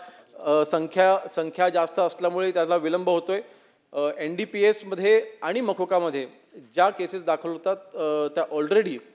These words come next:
आपण ह्या फास्ट, अ, म्हणजे आपण विशेष कार्यालयामध्ये ह्या केसेस आपण चालवतोय आणि त्याच्यावरती जलदच आपण कारवाई करतो, त्याला आपण नॉर्मल केस आपण ट्रीटमेंट त्याला देत नाही आहोत. त्यामुळे तो फास्ट ट्रॅकमध्ये already आपण त्याला आपण, अ,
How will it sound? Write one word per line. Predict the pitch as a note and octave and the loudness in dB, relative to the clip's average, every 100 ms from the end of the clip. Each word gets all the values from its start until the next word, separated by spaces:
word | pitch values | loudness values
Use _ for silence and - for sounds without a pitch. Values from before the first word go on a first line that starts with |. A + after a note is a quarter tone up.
| _ - | _ -18
आपण | C#3+ E3 | -8 -6
ह्या | D#3+ F3+ F#3+ - - | 0 0 0 -8 -4
फास्ट, | D3+ D#3+ - - - | 0 0 -4 -20 -6
अ, | E3+ D#3 D3+ | 0 2 0
म्हणजे | D3+ D#3+ | 0 0
आपण | D#3+ F3 | 0 -4
विशेष | D3 G3 G3 | -4 -2 -2
कार्यालयामध्ये | - E3+ E3+ E3 F3 | 0 2 2 0 -4
ह्या | F3 E3+ | -2 -4
केसेस | E3 D3 E3 | -4 -8 -4
आपण | D#3 D#3+ | -4 -4
चालवतोय | D3 D3 D#3 D#3+ C3+ C#3 - _ _ | -4 0 0 0 -4 -4 -20 _ _
आणि | C#3 | -8
त्याच्यावरती | D3 D3+ E3+ | -6 -4 -6
जलदच | E3 C#3+ E3 F#3 | -4 -2 0 0
आपण | F#3+ F#3 E3+ | 0 0 -2
कारवाई | D3+ D3+ E3 | 0 2 0
करतो, | E3 E3 | -2 0
त्याला | F#3 | 0
आपण | F3+ F3+ | 0 -2
नॉर्मल | D#3 D#3+ F#3 | 0 0 -2
केस | F3+ F3+ E3+ | -4 -6 -4
आपण | E3 E3+ | -6 -4
ट्रीटमेंट | E3 C#3 E3 | -8 -8 -6
त्याला | D#3 D#3+ | -4 -4
देत | C3+ C3 C3 | -4 -8 -6
नाही | A#2+ | -8
आहोत. | G#2 - _ _ _ | -8 -12 _ _ _
त्यामुळे | C#3 E3 | -6 -2
तो | F3+ F3+ F3+ - | 0 0 -2 -2
फास्ट | D#3 E3 | 0 0
ट्रॅकमध्ये | F3 F3+ E3+ E3 | -6 -8 -2 0
already | D#3+ F3 | 2 2
आपण | F3 | 0
त्याला | E3 D#3+ E3 | -2 2 2
आपण, | E3 F3 | 2 -2
अ, | F3+ - D#3 C#3+ | -4 -8 -6 -6